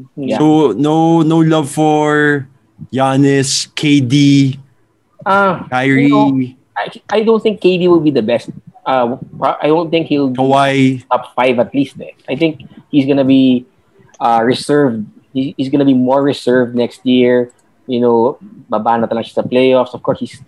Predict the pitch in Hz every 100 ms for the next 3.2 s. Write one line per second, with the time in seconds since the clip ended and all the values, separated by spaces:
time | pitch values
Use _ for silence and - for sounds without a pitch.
0 | 131 135 127 123 120 123 120 110 110 120
1 | 120 160 104 - _ - 156 135 131 120
2 | 143 127 127 123 147 156 131 123 117 120
3 | 117